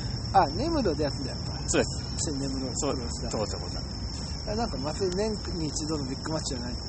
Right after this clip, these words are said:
Speaker 2: 一応、その根室の中で一番ビッグマッチだったんですけど、まあ、正直、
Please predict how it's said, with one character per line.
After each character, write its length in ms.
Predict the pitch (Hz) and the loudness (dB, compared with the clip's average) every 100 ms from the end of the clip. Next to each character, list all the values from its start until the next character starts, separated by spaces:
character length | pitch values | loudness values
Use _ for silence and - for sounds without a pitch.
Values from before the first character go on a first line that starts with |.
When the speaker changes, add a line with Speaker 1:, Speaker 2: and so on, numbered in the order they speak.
| - | -2
Speaker 2:
一 200 | 233 - | 4 12
応、 160 | 269 254 | 12 12
そ 120 | 254 | 10
の 180 | 233 220 | 8 10
根 120 | 233 | 10
室 140 | 233 220 | 10 10
の 60 | |
中 200 | 214 220 | 8 6
で 80 | 196 | 6
一 80 | 139 | 6
番 100 | 127 | 4
ビ 80 | 120 | 2
ッ 80 | |
グ 60 | - | 2
マ 80 | 127 | 0
ッ 40 | |
チ 80 | - | 0
だ 60 | 101 | 0
っ 20 | |
た 80 | - | 0
ん 20 | |
で 40 | |
す 60 | - | 4
け 60 | 175 | 4
ど、 60 | |
ま 60 | 202 | 4
あ、 20 | |
正 160 | 247 269 | 6 4
直、 400 | 269 214 139 | 4 4 4